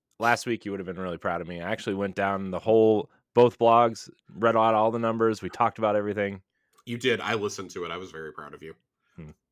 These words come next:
Speaker 1: I felt good. I felt like I
Speaker 2: <coughs>
Speaker 1: contributed more than I normally do to the show.
Speaker 2: Also, I'm very sorry if I'm talking really loudly tonight. Um, I'm still a little bit under the weather, and I have a massive ear infection in my left ear. I
Speaker 1: Mm-hmm.
Speaker 2: cannot really hear out of my left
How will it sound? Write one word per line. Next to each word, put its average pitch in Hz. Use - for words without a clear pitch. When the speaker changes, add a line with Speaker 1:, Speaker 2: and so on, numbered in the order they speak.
Speaker 1:
I -
felt 92
good. 82
I 95
felt 110
like 101
I 92
Speaker 2:
<coughs> -
Speaker 1:
contributed 98
more 92
than 87
I 85
normally 87
do 80
to 80
the 78
show. 76
Speaker 2:
Also, -
I'm 101
very 208
sorry 120
if 117
I'm 90
talking 98
really 135
loudly 101
tonight. 104
Um, 98
I'm 143
still 151
a -
little 123
bit 123
under 120
the 92
weather, 113
and 92
I 127
have 123
a 92
massive 95
ear 92
infection 113
in 95
my 90
left 87
ear. 110
I 135
Speaker 1:
Mm-hmm. -
Speaker 2:
cannot 101
really 120
hear 147
out 82
of 90
my 87
left 87